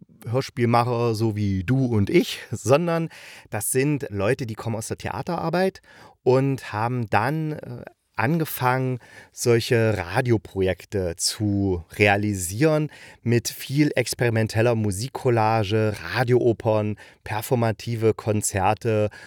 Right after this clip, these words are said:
oder auch so immersive Raumkonzepte und Installationen und elektroakustische Kompositionen, auch im öffentlichen Raum. Und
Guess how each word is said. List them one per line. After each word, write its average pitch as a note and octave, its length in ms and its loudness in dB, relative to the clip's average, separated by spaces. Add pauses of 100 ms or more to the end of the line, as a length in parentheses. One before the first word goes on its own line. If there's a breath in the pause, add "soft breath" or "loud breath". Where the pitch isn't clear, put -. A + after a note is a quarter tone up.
(160 loud breath)
oder A2 200 2
auch G#2+ 100 2
so - 140 0
immersive A#2 520 0
Raumkonzepte A2+ 1080 0
und A#2+ 140 -2
Installationen A2+ 1040 0 (320 loud breath)
und A2 400 2
elektroakustische - 1000 -2
Kompositionen, G#2+ 1200 2
auch G2 180 -8
im A2 120 -2
öffentlichen A2 480 -2
Raum. G#2 400 2 (320 loud breath)
Und A#2+ 320 -2